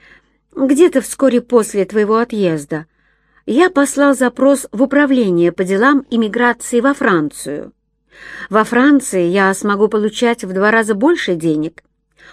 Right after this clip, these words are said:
а после нескольких лет работы получу гражданство. В Италии не так. Я долго ждал ответа, но его не было. А неделю тому назад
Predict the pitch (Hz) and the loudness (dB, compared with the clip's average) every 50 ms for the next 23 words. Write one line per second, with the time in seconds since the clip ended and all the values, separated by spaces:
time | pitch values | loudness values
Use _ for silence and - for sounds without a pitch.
0 | - - - - 175 185 - 214 208 208 - 208 196 202 214 214 - - 185 175 | -20 -20 -6 -4 -4 -2 0 -2 -2 -2 -2 -4 -2 -2 -4 -4 -6 -10 -10 -6
1 | - 185 - - 190 185 185 190 180 180 165 170 226 294 285 - 170 - 170 165 | -6 -8 -4 -2 -2 -2 0 0 -2 -2 0 0 0 0 0 -2 -4 -4 -4 -4
2 | 160 160 - 220 233 208 214 208 214 196 160 180 151 147 147 147 - - - 165 | -4 -4 -2 -2 0 2 0 0 0 0 -2 -4 -2 -2 -4 -6 -10 -12 -12 -12
3 | 170 170 _ _ _ _ _ _ _ _ _ _ _ - - - - 220 277 302 | -12 -12 _ _ _ _ _ _ _ _ _ _ _ -20 -20 -14 -2 0 0 2
4 | - 311 294 285 262 269 262 262 254 247 254 262 254 _ 208 160 131 - _ - | 2 2 2 2 2 4 4 4 4 4 4 4 2 _ -2 -2 -2 -6 _ -20
5 | _ _ _ _ _ _ _ _ _ _ _ _ - 185 196 190 196 208 202 190 | _ _ _ _ _ _ _ _ _ _ _ _ -2 0 0 2 4 4 4 4
6 | 180 196 190 180 180 196 185 180 185 185 - 196 220 214 196 - 147 - _ _ | 2 0 0 0 0 0 0 0 -2 -4 -2 0 0 0 0 -4 -12 -18 _ _
7 | _ _ _ _ _ - _ 214 240 269 269 277 330 294 254 196 170 160 151 151 | _ _ _ _ _ -8 _ 2 4 4 6 6 6 6 6 4 2 2 0 -2
8 | 147 160 165 165 _ _ _ _ _ _ _ _ - - - - - 180 202 214 | -4 -4 -6 -8 _ _ _ _ _ _ _ _ -20 -20 -18 -6 -4 -2 0 0
9 | 214 196 196 214 196 175 165 160 180 170 180 175 170 170 170 165 165 226 262 277 | -2 0 0 0 0 0 -2 -4 -4 -4 -2 -2 0 0 0 0 0 0 0 0
10 | - | -2